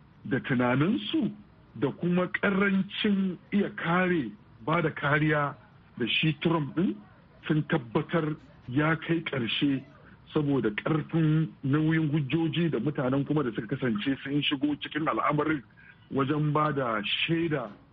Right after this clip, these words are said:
mai kwakwaran shaida wanda ba makawa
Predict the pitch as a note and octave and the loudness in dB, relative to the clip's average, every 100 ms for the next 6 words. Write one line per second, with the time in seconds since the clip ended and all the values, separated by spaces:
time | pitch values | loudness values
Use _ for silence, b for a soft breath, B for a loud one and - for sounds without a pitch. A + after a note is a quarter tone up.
0 | - A#2+ A#2+ A2+ A2 G#2 - A#2+ - - | -14 -8 -2 0 0 -2 -4 -6 -4 0
1 | D#3 D#3+ E3+ D#3+ - E3+ D3 A#2+ C#3 D3 | 2 2 0 -2 -2 -2 -2 -4 -4 -2
2 | C3+ A2+ G2 - - - - - C#3+ C#3+ | -2 -4 -6 -10 -20 -20 -20 -6 -2 0
3 | A#2+ C3+ - C#3+ C#3 C#3 C3+ | 0 -2 0 0 2 0 -2